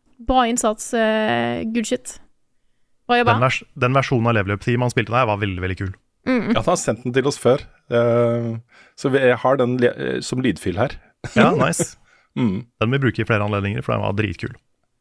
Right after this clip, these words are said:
Speaker 3: Yes.
Speaker 1: Mm. Eh, innholdet vårt, inkludert de nyeste anmeldelsene våre. Nå kommer jo nettopp en ny anmeldelse av System Shock fra Andreas, blant annet.
Speaker 2: Det gjorde
Speaker 3: Ja,
Speaker 2: det.
Speaker 3: utrolig god video. Og
Speaker 2: Mm.
Speaker 3: det er, eh, altså, han er, eh, jeg blir så imponert, altså.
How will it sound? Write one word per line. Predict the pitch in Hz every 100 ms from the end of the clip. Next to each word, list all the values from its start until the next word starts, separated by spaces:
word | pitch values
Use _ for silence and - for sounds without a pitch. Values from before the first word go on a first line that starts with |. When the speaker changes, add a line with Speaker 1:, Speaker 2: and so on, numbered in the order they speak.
| _ -
Speaker 3:
Yes. | 92 - - -
Speaker 1:
Mm. | 262 214 285 - - _ - - - - - - -
Eh, | 269 277 277 285
innholdet | - 415 392
vårt, | 339 349 403 - -
inkludert | 269 294 311 254 247
de | 254
nyeste | 269 -
anmeldelsene | 254 220 208 220 220
våre. | 208 214 370 427
Nå | 240
kommer | 294 262
jo |
nettopp | 262 262 - 214
en |
ny | 220 220
anmeldelse | 214 208 208 -
av |
System | - 208 - 202
Shock | 214 -
fra | - 208
Andreas, | 196 202 285 403
blant | - 370
annet. | 440 539 - - - - - -
Speaker 2:
Det | 98
gjorde | 98
Speaker 3:
Ja, | 170
Speaker 2:
det. | 277
Speaker 3:
utrolig | - 147 131 135
god | 131
video. | 113 101 123 113
Og | -
Speaker 2:
Mm. | 120
Speaker 3:
det | 123
er, | 120 113 117 123
eh, | 123
altså, | 131 127
han | 120 110
er, | 95 101 104
eh, | 107 107 107 107 107
jeg | 113 117 120 120
blir | 101 107
så | 117
imponert, | 101 95 98 90
altså. | 101 85